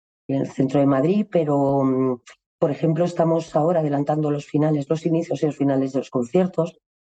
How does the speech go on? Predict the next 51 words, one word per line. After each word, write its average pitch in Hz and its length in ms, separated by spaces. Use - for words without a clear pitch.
Antes 160 280
acababan 151 320
casi 156 240
todos 151 240
a 135 60
las 139 100
doce, 165 220
ahora 147 100
están 139 220
acabando 127 340
a - 20
las 123 160
once. 185 280
O 160 60
sea, 180 100
intentamos 175 460
mantener 185 460
el 190 100
equilibrio. 156 640
Eh, 165 640
también 170 260
te 247 100
digo 247 180
que 190 80
no 175 60
es 180 120
todo, 170 260
eh, 131 140
un 143 320
mérito 147 320
nuestro. 143 540
El 156 80
público 165 380
de 170 60
Madrid, 160 360
yo 165 140
te 156 100
decía, 156 440
antes 143 240
lo 151 80
citabas, 151 600
es - 80
el 185 60
mejor 165 300
del 170 120
mundo. 160 400
Según 175 340
muchos 233 360
artistas, - 580
por 139 120
ejemplo, 156 360